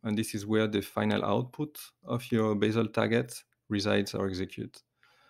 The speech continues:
So this might be different from, uh, your host and execution platform if you use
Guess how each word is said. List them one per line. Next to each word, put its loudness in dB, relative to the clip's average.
So -4
this 2
might 4
be 2
different 0
from, 0
uh, -4
your 0
host 0
and 2
execution -4
platform 0
if -4
you -2
use -4